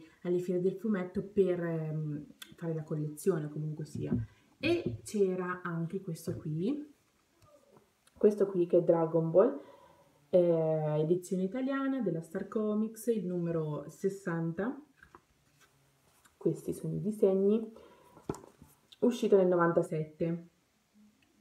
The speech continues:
Ed anche questo qui, farò la collezione di questo qui se riesco a trovarlo,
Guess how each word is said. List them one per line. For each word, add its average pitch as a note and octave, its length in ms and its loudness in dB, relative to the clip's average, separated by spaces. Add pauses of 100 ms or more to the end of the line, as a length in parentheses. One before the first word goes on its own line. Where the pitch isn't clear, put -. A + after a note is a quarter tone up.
(1700)
Ed A#3 160 4
anche A3 200 -2
questo A3 300 -2
qui, G3 220 0
farò F3 180 -2
la E3 140 -2
collezione F3 480 -2
di E3+ 80 0
questo F3+ 320 -4
qui F3 160 0
se E3 100 -6
riesco D#3 280 -4
a - 20 -6
trovarlo, F3+ 640 0